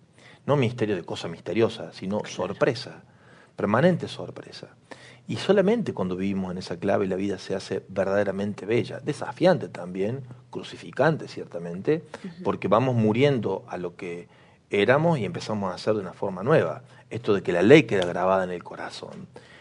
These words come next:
Speaker 1: y que se produce un sello de vínculo esponsal entre Dios y su pueblo y cada uno de nosotros como parte del pueblo, hace que nosotros vivamos crucificados con Jesús,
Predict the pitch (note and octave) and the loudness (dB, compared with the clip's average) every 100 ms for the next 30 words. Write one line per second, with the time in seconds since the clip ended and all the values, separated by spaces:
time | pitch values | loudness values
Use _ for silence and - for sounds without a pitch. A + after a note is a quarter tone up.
0 | - - F2+ - - G#2 A2+ G2 - D3+ | -20 -12 -10 -8 -6 -2 0 0 8 8
1 | G2+ F#2 F2+ - - - F#2 G#2+ A#2 A2 | 8 0 -2 -12 -18 -4 0 2 2 -2
2 | G#2 - G2 F#2 - E3 C3 F#2 - - | -8 -10 -10 -10 2 6 6 4 -6 -18
3 | - _ F#2 E2+ F#2 F#2 A#2 A#2 G2 F#2 | -20 _ -8 -6 -4 2 4 4 0 -6
4 | F2 D3 G2+ F2 - - G2+ G2 G2+ F#2+ | 8 8 8 0 -8 0 2 4 2 -2
5 | E2+ D#2+ A#2+ G#2 F#2 F2 G2+ G#2 C3+ A2+ | -6 -2 -2 -2 -6 -6 -4 2 2 2
6 | F#2 G2+ B2+ B2+ - - - A2+ A#2 B2 | -2 0 -2 -2 -14 -18 -4 -2 2 0
7 | G#2+ A2+ A2 - - - F#2+ A#2+ A2+ A2+ | 4 4 4 -2 -18 -10 -4 -2 0 -2
8 | G#2+ - - _ G2 G#2 G#2 - F2 - | -2 -10 -20 _ 0 2 0 -4 -10 -10
9 | - F2+ A2 G#2 F#2 G#2+ - - - - | -12 -4 -2 -2 -4 -12 -14 -14 -8 0
10 | C#3 A#2+ | 0 0